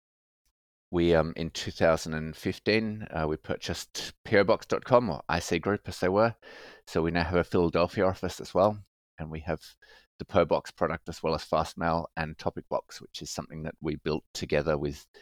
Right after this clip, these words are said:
the team there and, and is part of the, the new company's stuff. And, and Topic Box is more a, we call it the electronic memory for your teams. It's mailing lists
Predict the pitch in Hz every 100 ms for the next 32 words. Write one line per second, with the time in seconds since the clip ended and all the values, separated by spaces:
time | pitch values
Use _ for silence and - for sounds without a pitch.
0 | - _ - 85 101 87 82 85 78 76
1 | 76 76 76 69 - - _ - - _
2 | - 90 78 69 78 76 - 73 73 78
3 | - 76 - 78 76 - - - - -
4 | - - 82 - 85 101 85 - 76 -
5 | 76 82 78 76 71 73 73 _ - _
6 | _ _ _ - 85 - 90 76 - 78
7 | - 78 - 78 - 78 76 73 - 73
8 | - 82 67 69 - - - - - -
9 | - - - - 78 76 78 71 71 -
10 | - - -